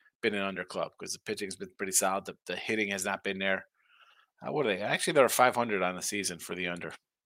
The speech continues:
Interesting. Um, yeah, I, I don't, I don't really like the over in that game.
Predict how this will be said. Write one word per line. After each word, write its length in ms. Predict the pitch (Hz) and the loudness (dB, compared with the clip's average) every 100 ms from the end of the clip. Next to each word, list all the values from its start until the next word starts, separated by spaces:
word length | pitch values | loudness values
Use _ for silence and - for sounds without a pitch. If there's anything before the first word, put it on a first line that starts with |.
| - | -20
Interesting. 400 | 98 - - 87 - _ _ _ _ - - _ - - | -8 -2 -2 -2 -12 _ _ _ _ -20 -20 _ -20 -8
Um, 480 | 101 110 117 110 101 - _ _ _ _ _ _ _ - - | -2 0 0 -4 -8 -14 _ _ _ _ _ _ _ -8 -6
yeah, 260 | - 95 131 | 2 4 4
I, 100 | - | 4
I 20 | 127 | 2
don't, 220 | 165 - - | 0 -2 -4
I 80 | |
don't 120 | 120 151 | 0 2
really 140 | 151 | 2
like 140 | 135 | 2
the 120 | 123 110 | 6 6
over 180 | 92 | 6
in 80 | 85 | 2
that 140 | 85 - | -4 -6
game. 200 | 57 | -6